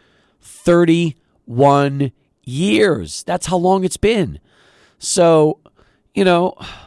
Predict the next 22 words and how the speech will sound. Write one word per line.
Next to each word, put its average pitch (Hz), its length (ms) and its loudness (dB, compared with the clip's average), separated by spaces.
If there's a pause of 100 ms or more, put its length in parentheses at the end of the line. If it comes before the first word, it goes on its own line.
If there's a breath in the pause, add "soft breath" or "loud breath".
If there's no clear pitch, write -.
the - 100 -8
truth 202 320 -2
is 175 140 0
this. - 520 -2 (960)
As 131 140 -6
much 151 320 -2
as 175 120 -4
it 196 100 2
hurts 147 320 -2
to 156 100 -6
say, 87 460 -8 (1700)
outside 160 480 0
of 160 80 0
El 151 120 2
Paso, 113 640 -4 (1300)
i-, - 40 -8
it's, - 600 -6
it's - 240 -8
not 165 200 -4
relevant 202 440 -2
right 98 260 -6
now 87 460 -8